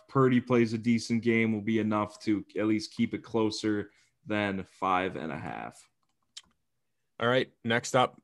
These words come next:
Speaker 2: uh, the Sun Belt at two thirty in the afternoon. Louisiana takes on Coastal Carolina. Coastal Carolina is still undefeated, is a two and a half point favorite, fi-,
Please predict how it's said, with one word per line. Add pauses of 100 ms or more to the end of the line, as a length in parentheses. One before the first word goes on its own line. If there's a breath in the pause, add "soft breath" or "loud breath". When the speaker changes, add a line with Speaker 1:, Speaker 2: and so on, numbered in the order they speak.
Speaker 2:
uh,
the
Sun
Belt
at
two
thirty
in
the
afternoon.
Louisiana
takes
on
Coastal
Carolina. (260 loud breath)
Coastal
Carolina
is
still
undefeated,
is
a
two
and
a
half
point
favorite,
fi-,